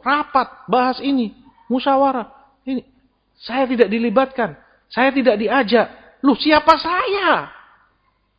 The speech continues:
Kenapa saya nggak di-, dikasih tahu? Kenapa saya nggak diajak?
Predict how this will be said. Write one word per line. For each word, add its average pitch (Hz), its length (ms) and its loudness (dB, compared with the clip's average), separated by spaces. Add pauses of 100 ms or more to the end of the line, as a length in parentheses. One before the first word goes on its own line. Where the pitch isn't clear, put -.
(760)
Kenapa 349 400 4
saya 320 160 2
nggak 254 160 2
di-, 247 240 -4 (160)
dikasih 220 1040 -8
tahu? 277 400 4 (340)
Kenapa 302 300 4
saya 285 160 2
nggak 240 180 2
diajak? 269 460 2